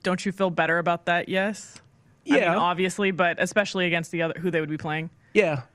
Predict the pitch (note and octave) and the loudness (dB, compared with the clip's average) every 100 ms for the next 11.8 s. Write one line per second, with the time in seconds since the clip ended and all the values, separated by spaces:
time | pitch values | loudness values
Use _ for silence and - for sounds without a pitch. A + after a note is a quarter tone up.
0 | _ - C#3+ C#3 C3+ C#3 C#3+ E3 E3 - | _ 0 2 2 2 2 4 2 4 2
1 | C#3 G3+ D3+ F3 D3 B2 C3 B2+ B2+ B2 | 4 4 4 2 2 2 2 2 0 0
2 | - C3 A2+ G#2 - A2 C3 A#2+ G2+ C3+ | 2 2 0 -2 -4 0 0 2 2 2
3 | C3 A2+ A2+ - D#3 C3+ A#2+ G2+ G2+ E2+ | 2 0 0 2 2 4 0 0 0 2
4 | D2 C#2 G2 F#2 D2 - G2+ G2 B2+ C3+ | 0 0 0 -2 -2 0 0 2 2 2
5 | C#3+ C3+ A#2 - - C3 A2 - G#2 - | 0 0 -2 -2 0 2 0 -4 -2 0
6 | A2+ G2 F#2+ E2 G2+ G2+ E2+ G2+ A2 - | 2 2 0 0 0 0 -2 0 0 0
7 | A#2 G#2 - F#2+ F#2+ F#2 F#2 F2 C#3 D3+ | -2 -2 -4 -4 -4 -4 -4 -4 -6 -4
8 | A2 D#2 - - E3 A#2 F2+ D#2 - - | -4 -4 -10 -8 -2 0 0 -6 -8 -8
9 | D#2 D2+ C3 A2+ D2+ C2 B1+ - - _ | -6 0 0 0 -4 -8 -8 -14 -18 _
10 | _ _ _ _ _ _ _ _ - E3+ | _ _ _ _ _ _ _ _ 2 2
11 | D#3+ D#3 D3+ D3 C#3 C#3 C3+ | 4 2 2 2 2 2 2